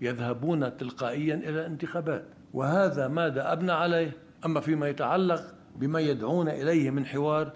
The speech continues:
فلا بد من التوقف عند الملاحظات التالية. أولا، دخلكم متى كان فريق الممانعة فريق حوار؟ والمثال الأبرز والأجدد،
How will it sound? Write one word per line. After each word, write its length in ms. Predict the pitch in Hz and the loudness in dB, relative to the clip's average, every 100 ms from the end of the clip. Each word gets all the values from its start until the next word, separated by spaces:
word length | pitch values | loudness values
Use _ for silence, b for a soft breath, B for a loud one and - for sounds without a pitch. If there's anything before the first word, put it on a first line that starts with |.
| - | -10
فلا 260 | 139 139 131 | -4 -2 0
بد 340 | 147 139 127 | 0 -2 -2
من 180 | 131 127 | -2 -2
التوقف 680 | 123 - 135 151 - - 110 | -4 -4 -2 -2 -4 -12 -6
عند 220 | 127 127 | -4 -2
الملاحظات 720 | 120 117 120 101 117 131 131 | -4 -2 -4 -4 -2 -2 -4
التالية. 520 | - - 101 95 90 - - - 113 | -8 -8 -6 -6 -10 -14 -20 -10 -4
أولا، 500 | 110 110 117 139 135 - - - | -2 0 -2 -2 -6 -12 -16 -10
دخلكم 460 | 127 131 139 127 - 147 | -6 -4 -2 -4 -4 -4
متى 220 | 190 180 | -2 0
كان 300 | - 147 123 | 0 -2 -2
فريق 360 | 107 123 139 | -2 -4 -4
الممانعة 480 | 120 110 127 123 113 | -6 -4 -2 -2 -4
فريق 340 | 90 98 113 - | -6 -6 -6 -6
حوار؟ 400 | 101 104 120 - - - | -6 -4 -6 -8 -20 -8
والمثال 480 | 120 117 123 156 139 | -2 0 0 2 0
الأبرز 460 | - 156 151 123 110 | 0 -2 0 0 0
والأجدد، 600 | 113 - 139 104 107 | -4 -2 -2 -2 -4